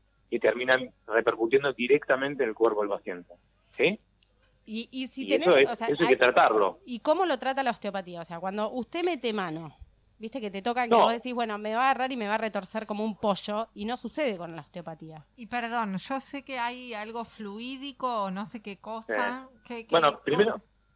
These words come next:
Speaker 1: la osteopatía es una sola.
Speaker 3: Mm.
Speaker 1: O sea, yo siempre lo digo y lo he hablado con algunos, con Natalia Suárez, con, hay gente que ustedes conocen que yo he hablado de esto.
Speaker 2: Sí.
Speaker 1: La osteopatía es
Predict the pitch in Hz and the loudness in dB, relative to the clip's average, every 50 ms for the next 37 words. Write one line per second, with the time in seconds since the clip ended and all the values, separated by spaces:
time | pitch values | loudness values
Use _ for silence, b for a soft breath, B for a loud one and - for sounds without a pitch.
0 | _ - 127 123 127 131 160 190 220 190 151 123 107 - - 135 120 110 104 92 | _ 2 2 4 6 6 6 8 6 6 4 2 0 4 6 6 6 8 6 4
1 | 87 - _ _ _ _ _ _ _ _ - 214 202 185 160 151 117 104 120 117 | 2 0 _ _ _ _ _ _ _ _ -12 -10 -10 -10 -8 -8 -4 2 4 6
2 | 101 92 87 - - _ _ _ _ _ _ _ _ _ _ _ - _ - 117 | 6 6 4 0 -6 _ _ _ _ _ _ _ _ _ _ _ -20 _ -4 -2
3 | 123 135 127 131 120 120 117 123 135 143 151 156 160 143 127 117 117 117 117 120 | 0 2 4 6 6 8 8 8 8 6 8 8 8 8 8 6 6 6 6 6
4 | 123 123 123 123 - 101 101 98 101 107 110 110 104 - 98 - _ - 104 104 | 6 6 6 4 2 -2 -6 -4 -4 -4 -4 -6 -6 -6 -8 -8 _ -4 -2 0
5 | 101 98 120 110 110 110 - 135 139 143 143 135 127 123 - - - 123 123 127 | 0 2 2 2 2 0 2 2 4 4 4 4 2 0 -2 -2 -2 -2 -2 0
6 | 127 135 139 - 147 135 139 117 - - 127 - - 127 135 147 135 113 101 117 | -2 -2 -2 -2 -2 0 0 0 0 -2 -4 -2 0 -2 0 -2 -4 -2 2 4
7 | 117 117 117 117 113 101 92 - 98 92 _ - - - 214 196 175 170 160 _ | 4 6 6 6 6 4 0 -4 -8 -8 _ -8 -8 -6 -6 -6 -6 -8 -12 _
8 | _ _ _ _ - - 220 - 233 139 147 160 220 202 | _ _ _ _ -16 -16 -12 -8 -6 -6 -2 0 0 -2